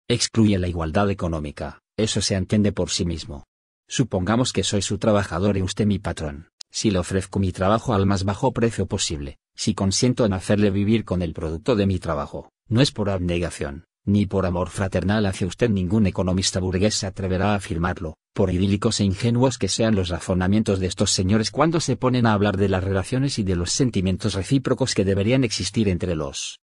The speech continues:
patrones y los obreros. No, lo hago porque si no lo hiciese yo y mi familia moriríamos de hambre. Por tanto, estoy obligado a venderle mi trabajo al más bajo precio posible, estoy obligado a ello por el hambre. Pero, dicen los economistas, los propietarios,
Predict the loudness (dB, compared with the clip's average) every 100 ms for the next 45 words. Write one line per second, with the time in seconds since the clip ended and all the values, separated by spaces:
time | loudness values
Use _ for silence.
0 | _ -2 0 0 0 0 0 0 0 -2
1 | -2 -4 -10 -16 _ _ 0 0 -4 _
2 | _ 0 2 2 0 -2 -2 0 2 4
3 | 4 2 0 0 2 2 2 0 0 0
4 | 2 4 4 2 2 4 2 0 -4 -8
5 | -14 _ _ _ _ -2 0 2 2 0
6 | -6 -8 _ -8 -2 2 4 4 4 4
7 | 4 2 2 2 0 0 -2 -2 -2 0
8 | 2 2 2 0 -2 0 0 -2 -2 -4
9 | -2 -4 -6 -8 -12 _ -8 -4 2 2
10 | 4 4 4 2 2 2 2 0 0 0
11 | 0 -2 -8 -12 _ _ _ _ 2 2
12 | -2 _ _ 0 0 2 0 0 -2 0
13 | 2 2 0 -8 -10 -14 _ -4 -4 -2
14 | -4 -2 -4 -6 -8 -12 -16